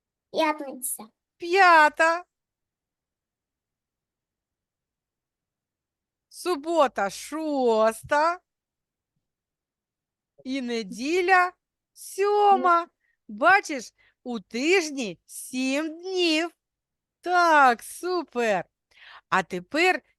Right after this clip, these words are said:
Speaker 2: містер математик хоче, щоб ми з тобою пригадали. А що ми сьогодні робили? Що ми з тобою сьогодні називали?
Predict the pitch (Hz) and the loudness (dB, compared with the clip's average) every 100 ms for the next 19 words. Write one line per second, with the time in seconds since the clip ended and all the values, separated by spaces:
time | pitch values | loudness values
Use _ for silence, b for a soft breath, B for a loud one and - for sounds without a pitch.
0 | - 240 - 214 208 196 208 247 302 247 | -12 -12 -8 -8 -6 -8 -2 0 0 0
1 | 240 - 226 285 302 277 269 214 247 - | -4 -2 0 0 0 -6 -8 -6 -6 -4
2 | 247 240 240 247 262 277 285 311 220 175 | -2 0 0 0 0 0 2 4 4 2
3 | 151 - _ _ 294 320 - 403 330 269 | -4 -12 _ _ -2 -2 0 0 0 -6
4 | 269 226 240 196 214 196 196 170 170 139 | -8 -6 -6 -4 -4 -4 -4 -4 -6 -6
5 | 123 - _ _ _ _ _ _ _ _ | -12 -18 _ _ _ _ _ _ _ _
6 | _ _ _ _ - 311 262 - 247 214 | _ _ _ _ -2 0 0 -2 -4 -2
7 | 208 220 196 196 196 196 180 208 185 147 | -2 -2 -2 -2 -4 -4 -4 -2 2 2
8 | 127 117 | 0 -10